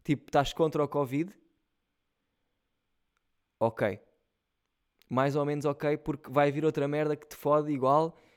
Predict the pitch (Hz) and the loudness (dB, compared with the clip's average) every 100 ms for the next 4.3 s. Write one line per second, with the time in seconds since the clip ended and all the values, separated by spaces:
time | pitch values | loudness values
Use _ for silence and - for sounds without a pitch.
0 | - 135 131 110 107 - _ _ - 120 | -4 0 0 -2 -6 -14 _ _ -14 -10
1 | 113 131 135 - 196 - 214 170 - 202 | -8 -10 -12 -12 -12 -10 -6 -4 -4 -4
2 | 196 185 185 190 202 208 - - 160 - | -4 -4 0 2 2 -2 -20 -6 -4 0
3 | 196 190 190 151 139 143 - 160 165 170 | 2 2 0 -2 -4 -8 -8 -4 -2 0
4 | 165 143 135 | 0 -2 -10